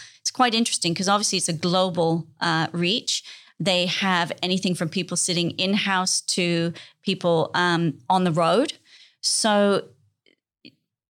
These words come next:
y-, you know, taking a look at their corporate wellness means an awful lot in, in different sectors. So when I go in there, it's like we say, "Okay, great. Well, you're gonna need this for your sales team. You're gonna need this for your, your drivers and this for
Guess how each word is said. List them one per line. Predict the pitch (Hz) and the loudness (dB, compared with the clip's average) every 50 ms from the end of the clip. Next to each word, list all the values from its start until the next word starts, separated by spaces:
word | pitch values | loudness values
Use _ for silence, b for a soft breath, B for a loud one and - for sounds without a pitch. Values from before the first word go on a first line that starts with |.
| _ _ _ _ _ _ - | _ _ _ _ _ _ -6
y-, | - - - | -4 -4 0
you | 202 240 233 | 0 2 2
know, | 202 196 | 2 2
taking | 190 - 262 240 - 247 226 | 2 0 0 2 2 2 2
a | 214 | 2
look | 220 220 | 0 -2
at | 226 220 220 | -2 -2 -2
their | 202 196 | -2 -2
corporate | 196 - 220 208 - 202 - - | -2 -2 -4 -2 0 -2 0 0
wellness | 196 202 208 196 175 - - | 0 2 2 0 0 0 0
means | 196 202 196 180 | 0 0 0 0
an | - 190 202 | 2 2 4
awful | 220 220 220 - 190 | 4 2 2 0 0
lot | 190 202 196 175 - - - - | 0 2 2 2 0 -2 -4 -4
in, | 190 170 - - - | -4 -4 -4 -4 -2
in | 190 185 175 | 0 0 0
different | 208 196 - 180 175 165 | 0 -2 -2 -2 -2 0
sectors. | - - 180 180 - - 165 156 143 - - B B B B B B | -2 -2 -2 -4 -4 -4 -4 -4 -4 -4 -6 B B B B B B
So | - - - 226 220 | 0 2 4 4 4
when | 208 247 254 254 | 4 2 2 2
I | 254 254 | 2 0
go | 220 - 214 202 196 226 | 2 2 2 4 4 4
in | 269 285 269 | 4 6 4
there, | 190 160 160 165 165 | 4 4 2 0 0
it's | - - - | -2 -2 -2
like | 196 185 - | -2 -2 -2
we | - | -4
say, | - - 180 185 | -4 -2 -2 -2
"Okay, | 202 - 220 202 | -2 -2 -4 -2
great. | - 302 320 208 - - - | 0 0 0 0 -2 -4 -4
Well, | - 180 175 175 - - _ _ | -4 -2 -2 -2 -6 -10 _ _
you're | - 196 214 208 | -2 0 0 0
gonna | 220 214 208 202 | 0 0 2 2
need | 196 190 196 - | 2 2 0 0
this | - 294 - - | 0 0 0 0
for | - 247 | 0 0
your | 220 196 196 | 0 0 0
sales | 196 - 190 175 170 175 - - | 0 0 0 0 0 0 -2 -2
team. | - 175 170 175 208 247 247 B B B B B B B B | -2 -2 0 0 0 0 0 B B B B B B B B
You're | 208 214 | 0 0
gonna | 185 214 196 196 | 2 2 2 2
need | 202 202 196 180 175 - | 2 2 0 -2 0 0
this | 262 269 - - | 0 0 0 -2
for | - 226 | -2 0
your, | 202 196 190 175 - - | 0 0 0 0 -2 -4
your | - 185 175 | -4 -6 -6
drivers | 160 - 175 170 165 - 170 160 185 202 - | -2 0 0 2 2 2 2 0 -2 -2 0
and | 196 180 185 185 170 160 - - _ _ _ _ _ - | 0 0 0 0 -2 -2 -6 -12 _ _ _ _ _ 0
this | 220 226 220 - | 0 2 2 0
for | - - - 190 185 180 180 180 175 | -2 -2 0 2 4 4 2 2 0